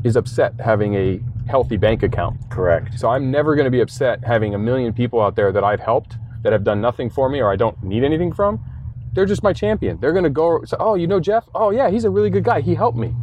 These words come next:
Speaker 1: Right? You're gonna talk good about me. You're gonna, you're gonna be supportive of my sphere of influence and everything I'm trying to accomplish. You're now a champion in my story.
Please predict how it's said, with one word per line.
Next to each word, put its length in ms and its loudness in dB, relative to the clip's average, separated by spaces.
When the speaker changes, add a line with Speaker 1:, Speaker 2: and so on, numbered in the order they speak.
Speaker 1:
Right? 220 0
You're 100 2
gonna 120 2
talk 260 -2
good 160 2
about 280 0
me. 140 -6
You're 140 0
gonna, 260 0
you're 140 -2
gonna 240 0
be 160 0
supportive 540 0
of 140 0
my 260 2
sphere 360 0
of 100 0
influence 480 -2
and 220 -4
everything 300 2
I'm 140 2
trying 220 -2
to 80 2
accomplish. 440 -2
You're 120 2
now 180 2
a 20 2
champion 460 0
in 100 0
my 160 2
story. 400 0